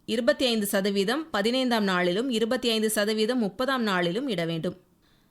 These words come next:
விதைத்த முப்பதாம் நாள் பயிர் கலைத்து ஒரு முறை களையும், நாற்பத்தி ஐந்தாம் நாள் மற்றொரு களையும் எடுக்க வேண்டும். சோளப்பயிரோடு ஊடுபயிராக தட்டைப்பயறு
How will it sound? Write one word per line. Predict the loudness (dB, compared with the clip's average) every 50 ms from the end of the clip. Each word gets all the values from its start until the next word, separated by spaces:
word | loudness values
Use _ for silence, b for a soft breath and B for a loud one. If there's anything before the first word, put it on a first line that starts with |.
| b b
விதைத்த | -4 -2 0 0 0 0 0 0
முப்பதாம் | 0 0 0 0 0 2 2 2 2 2
நாள் | 2 2 2 0 0 -4 -8 -8 _
பயிர் | 0 0 2 2 0 -2 0
கலைத்து | 0 2 2 2 0 0 0 0 0 0 0 -4 -2
ஒரு | 0 2 4 4
முறை | 4 4 4 2 2 0 -2
களையும், | 0 0 2 2 2 2 2 0 0 -2 -6 -4 -2
நாற்பத்தி | 0 2 2 0 0 -2 -6 -6 -2 0 2 2
ஐந்தாம் | 2 2 2 2 2 2 2 2
நாள் | 2 2 2 0 0 -2 -6 -10 -20 -20 -20 _ _ _ _
மற்றொரு | 0 0 0 0 0 -2 0 0 0 0
களையும் | 0 0 2 2 2 2 2 0 0 -4 -4 -2
எடுக்க | -2 -2 -2 0 -2 -2
வேண்டும். | 0 0 -2 -2 -2 -2 -2 -2 -4 -6 -12 _ _ _ -20 b b b b b -6 2
சோளப்பயிரோடு | 4 4 6 6 4 2 2 2 2 2 4 2 4 2 2 2 2 0 0 0 0 0
ஊடுபயிராக | 0 0 0 0 2 2 2 2 2 2 2 2 0 0 0 0
தட்டைப்பயறு | -4 -4 -2 -2 -2 -2 0 0 0 2 2 2 0